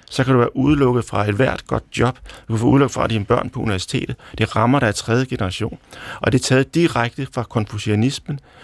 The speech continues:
hvor man under de gamle konfucianske konger, hvis der var noget, øh, paladsrevolution og så videre, så tog man dem tre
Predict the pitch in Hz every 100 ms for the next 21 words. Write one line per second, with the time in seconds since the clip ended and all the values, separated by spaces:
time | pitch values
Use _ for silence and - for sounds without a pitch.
0 | - - 120 123 113 117 113 110 113 -
1 | 104 98 107 - - 127 98 127 - -
2 | - 101 104 104 101 98 95 101 98 -
3 | - 113 127 123 113 - 113 - 110 110
4 | 110 120 - - - - - - _ -
5 | - 135 127 _ - - - 110 107 -
6 | 139 117 107